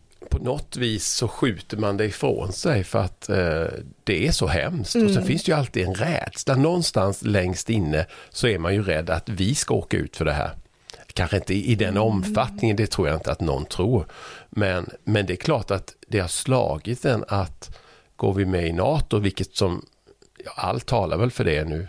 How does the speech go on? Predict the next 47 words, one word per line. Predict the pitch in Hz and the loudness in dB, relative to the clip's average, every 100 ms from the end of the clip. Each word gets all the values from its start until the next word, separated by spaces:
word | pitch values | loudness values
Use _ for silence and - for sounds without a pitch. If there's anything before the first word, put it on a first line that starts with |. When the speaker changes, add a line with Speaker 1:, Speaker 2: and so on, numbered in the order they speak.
| - - - - - | -10 -16 -20 -16 -4
Speaker 1:
I | |
alla | 95 87 | -2 0
fall | - 117 95 | 0 0 0
det, | - 87 | -2 0
de, | 95 92 95 | 2 2 2
det | 101 95 | 4 4
jag | 101 123 | 4 2
Speaker 2:
Mm. | |
Speaker 1:
läser | 95 85 - 80 | 2 0 -2 -2
om. | 78 - - - | -4 -8 -20 -6
Speaker 2:
Mm. | 214 208 202 | 0 2 2
Speaker 1:
Så, | 98 - | -2 -4
så | - - | -2 0
blir | 92 90 95 | 0 2 2
det | 131 | 2
förmodligen | 113 110 82 73 73 | 0 0 0 0 -2
att | |
man | 90 | 0
går | 87 87 - | 0 0 -2
in, | 82 85 101 87 92 _ - | -2 -2 -2 -2 -6 _ -4
eller | 95 95 | -2 0
sö-, | - 92 - | 0 0 2
ansöker | 110 87 104 - | 0 0 -2 -2
om | 120 | -2
ett | 104 | 0
medlemskap | 113 92 82 - 87 85 - | 0 0 -2 -4 -2 -2 -4
samtidigt | - 123 110 82 - - - 127 123 - | -2 0 0 -2 -10 -4 0 2 0 -2
med | 82 | -2
Finland. | - - - 80 - - 208 | -4 -4 -4 -4 -6 -8 0
Speaker 2:
Mm. | 208 202 196 190 202 - - | 2 4 2 0 -4 -12 -4
Speaker 1:
Och | 117 | 0
det | 117 | 0
är | |
klart | - 156 110 | 0 -2 0
att | 101 113 - _ _ - | -2 -4 -6 _ _ 2
någonstans | 117 117 180 160 - 104 | 4 4 2 0 0 0
i | 110 | 2
bakhuvudet | 117 104 - 104 87 95 | 2 2 0 -2 0 0
så, | - 101 - | 2 0 0
så | - 107 | 2 4
är | 92 | 4
det, | 85 | 2
hur | 87 110 101 | 2 2 2
reagerar | 107 101 101 95 90 87 95 87 - | 2 2 0 0 0 2 0 -2 -4
Ryssland | 117 95 - 87 85 | -2 -2 -2 -2 0
på | - | -2
det? | 73 127 185 | 0 0 0